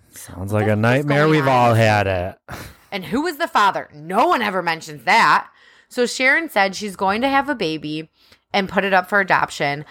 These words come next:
Speaker 2: but she can no longer go to college because her dad won't allow her to.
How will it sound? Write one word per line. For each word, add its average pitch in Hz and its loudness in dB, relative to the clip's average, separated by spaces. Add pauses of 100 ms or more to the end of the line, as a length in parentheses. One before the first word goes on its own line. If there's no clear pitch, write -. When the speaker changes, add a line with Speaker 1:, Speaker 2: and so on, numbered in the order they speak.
(160)
Speaker 2:
but 190 -2
she 202 -4
can 190 -2
no 175 2
longer 175 0
go 165 0
to 165 0
college 139 0
because 156 -4
her 151 -4
dad 135 0
won't 139 -8
allow 131 -2
her 139 -8
to. - -10